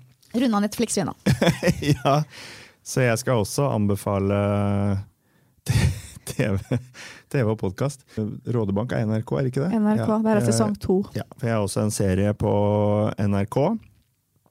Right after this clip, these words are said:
Speaker 2: Eh, tunge greier. Ehm, apropos, det er jo så mye annet lystig som skjer nå, så hvorfor ikke se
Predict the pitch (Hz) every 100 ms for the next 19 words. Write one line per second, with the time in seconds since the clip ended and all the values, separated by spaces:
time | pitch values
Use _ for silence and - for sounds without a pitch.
0 | _ - 117 113 104 104 104 - 156 117
1 | 147 135 131 196 226 - 131 127 127 123
2 | 123 120 123 123 - - - - 113 123
3 | 131 147 143 123 101 104 117 113 - -
4 | _ - 139 127 110 117 127 - 110 117
5 | 110 117 117 135 127 110 110 - -